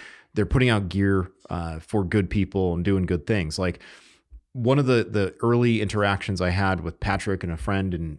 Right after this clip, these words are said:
and myself was I was at Kyle DeFore's shooting class,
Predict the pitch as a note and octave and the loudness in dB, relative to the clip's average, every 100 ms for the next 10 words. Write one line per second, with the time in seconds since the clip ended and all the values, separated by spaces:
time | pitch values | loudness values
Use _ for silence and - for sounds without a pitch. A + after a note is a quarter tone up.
0 | - E2 D#2 - A2+ - F2 - - - | -12 -10 -4 -2 0 -2 -4 -6 -14 -20
1 | - _ _ _ - A2+ G#2+ - A#2+ - | -20 _ _ _ -2 0 0 0 -2 -2
2 | - A#2+ B2 A#2 G2+ - A2 G#2+ G#2 G2+ | -2 0 2 0 -2 -2 2 4 2 0
3 | - - - A#2+ G#2+ F2 F2 D#2 - - | -4 -8 -4 0 2 0 -4 -8 -10 -14